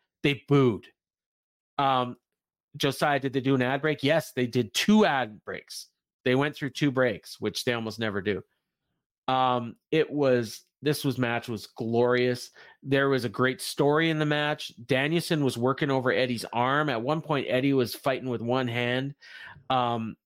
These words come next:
there was, uh, Eddie, Danielson went for the, Danielson hit the Basaka knee near the end, and it, it would normally be the finish.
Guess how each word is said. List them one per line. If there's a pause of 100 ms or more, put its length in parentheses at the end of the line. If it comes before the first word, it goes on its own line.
(120)
there
was, (120)
uh, (220)
Eddie, (220)
Danielson
went
for
the, (180)
Danielson
hit
the
Basaka
knee
near
the
end, (520)
and
it, (240)
it
would
normally
be
the
finish.